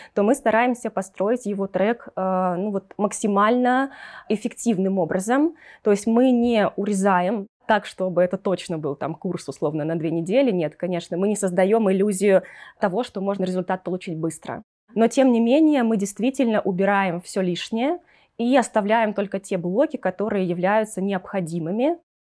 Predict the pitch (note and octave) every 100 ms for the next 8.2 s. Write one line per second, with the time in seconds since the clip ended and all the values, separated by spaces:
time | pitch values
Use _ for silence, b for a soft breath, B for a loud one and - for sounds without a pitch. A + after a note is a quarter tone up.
0 | _ G3+ G#3 G#3 G#3 G#3+ - F#3+ F#3+ F3
1 | E3 F3 F3+ B3+ D4+ B3+ - E3+ A3 G3+
2 | - F#3+ G3+ G3 F3 F3+ F3+ F3 F3 -
3 | E3 D#3 D3 D3+ A3 _ _ B B B
4 | A#3 D#4+ - F#3+ G3+ G#3+ A3+ D4+ A#3+ A#3
5 | A3 G#3+ A3+ G#3+ G3+ G3+ - E4 D#4+ A3
6 | G3 A3 B3+ C#4 - F3+ G3 G#3+ A#3 G3
7 | F3 F3+ G3 - - - F#3 F#3+ F#3+ F#3+
8 | F#3